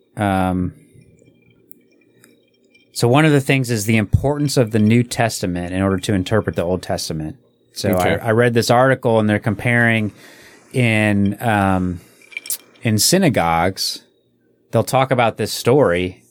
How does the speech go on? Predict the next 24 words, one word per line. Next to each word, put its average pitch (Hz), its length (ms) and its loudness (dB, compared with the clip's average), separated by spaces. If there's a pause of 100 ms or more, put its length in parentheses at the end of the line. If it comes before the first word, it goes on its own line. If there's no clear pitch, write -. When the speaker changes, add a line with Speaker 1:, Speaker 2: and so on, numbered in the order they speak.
(880)
Speaker 1:
and 107 280 0 (300)
not 135 200 0
a 139 40 2
very 143 200 2
popular 147 360 -2
story, 156 380 0
frankly. 80 460 -8
So, - 160 -2
like, 104 220 2
what 127 100 4
are 143 60 4
we 135 60 4
supposed 135 220 2
to 101 60 -2
take 160 240 -2
from 90 200 -4
this? 82 240 -6
That 90 160 -4
God 98 520 2
approves 107 380 -2
of 107 100 -2
child 107 300 0
sacrifice, 127 880 0
or 98 680 2